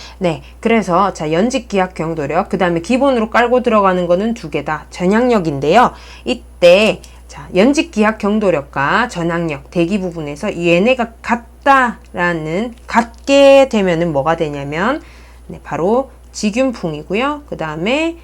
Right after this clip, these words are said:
경도풍이 발생을 할 수가 있습니다. 직윤풍, 경도풍이 발생을 할 수 있는데, 이때 같다. 그러니까 직윤풍은 언제냐면, 자, 연직 기압 경도력과 전향력이 같은데 바로 등압선이 직선일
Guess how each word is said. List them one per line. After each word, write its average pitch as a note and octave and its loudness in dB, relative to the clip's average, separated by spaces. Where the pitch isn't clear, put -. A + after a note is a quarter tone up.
경도풍이 G#3+ -4
발생을 D#3+ -4
할 G3+ -6
수가 F#3+ -6
있습니다. - -18
직윤풍, A3+ -4
경도풍이 F#3 -6
발생을 D#3+ -6
할 F3+ 2
수 D#3 -10
있는데, C#3 -2
이때 A#3+ 0
같다. G#3+ 0
그러니까 F3+ -2
직윤풍은 A#3+ 0
언제냐면, E3 -2
자, D3 -10
연직 B3+ 2
기압 G#3+ 0
경도력과 F#3 -2
전향력이 F#3 -2
같은데 F3 -2
바로 A#3 2
등압선이 G#3 -2
직선일 A#3 -2